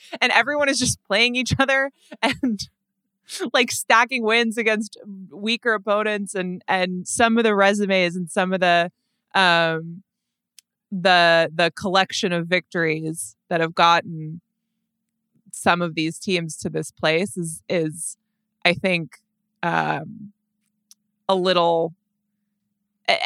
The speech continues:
everything is eating itself is basically what I'm trying to say. There are so many injuries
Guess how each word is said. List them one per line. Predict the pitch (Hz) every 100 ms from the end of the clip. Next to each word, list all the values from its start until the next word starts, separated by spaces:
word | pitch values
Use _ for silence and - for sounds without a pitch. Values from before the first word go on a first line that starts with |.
| - 151
everything | 302 339 330 285
is | 220
eating | 220 214 185
itself | - - 185 - -
is | 208
basically | 175 180 185 170 156
what | 156
I'm | 156 175
trying | 175 135
to |
say. | 185 180
There | 170
are | 170
so | - - 240 214
many | 226 214 180
injuries | 175 185 214 220 240 226 -